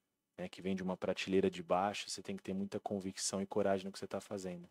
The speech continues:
Eu tenho convicção de tá aqui, o São Paulo teve a convicção, por isso aqui estou, mas também teve muita coragem. Então, eu acho sim que é uma,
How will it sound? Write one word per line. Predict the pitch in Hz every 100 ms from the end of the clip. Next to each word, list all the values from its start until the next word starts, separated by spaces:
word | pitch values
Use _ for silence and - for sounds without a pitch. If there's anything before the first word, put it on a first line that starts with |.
| _ _
Eu | 92
tenho | - 98
convicção | - 98 92 - 95
de | 90
tá | -
aqui, | 87 - 104
o |
São | - 95
Paulo | 92 98
teve | 95 95 95
a |
convicção, | - 90 - - 98
por | - 98
isso | -
aqui | 92 -
estou, | - - 101 120 - - _ _
mas | 95
também | - 101
teve | 107 101
muita | 101 101
coragem. | 104 110 101 95 90
Então, | 87 101 104 - - - _ _
eu | 92 98
acho | 101 -
sim | - - 101
que | 98 104
é |
uma, | 98 95 95 92 85